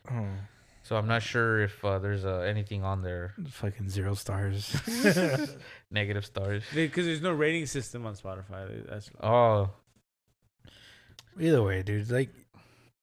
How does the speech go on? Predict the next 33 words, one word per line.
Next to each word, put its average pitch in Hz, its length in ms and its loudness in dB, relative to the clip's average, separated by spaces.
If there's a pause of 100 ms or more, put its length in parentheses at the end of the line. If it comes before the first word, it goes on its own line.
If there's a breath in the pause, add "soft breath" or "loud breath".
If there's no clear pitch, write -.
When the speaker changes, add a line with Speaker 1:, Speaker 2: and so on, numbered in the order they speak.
(220)
Speaker 1:
if 151 160 2
you're 165 120 6
gonna 165 120 6
leave 147 220 4
some 123 340 0 (300)
fucking 117 560 -2
negative 117 340 2
review, 110 340 4
at 107 80 4
least 117 220 0
put 127 140 -6
some 104 160 -4
fucking 107 420 -4 (340)
creative 104 540 0 (360)
Speaker 2:
Yeah. 104 400 6 (320)
Speaker 1:
or 107 80 0
Speaker 2:
And, 101 300 2
uh, 101 240 4
Speaker 1:
constructive. - 20 6 (300)
Speaker 3:
Constructive 107 240 2
criticism. 110 560 -6
Speaker 1:
Yeah. 117 80 -4
Speaker 2:
According 165 400 4
to 131 60 6
this, 123 640 8
uh, 107 760 6
the 107 80 2
United 120 440 4
Kingdom 123 380 0
has 110 160 4
actually 107 420 4
gone 117 400 6
up. 123 360 8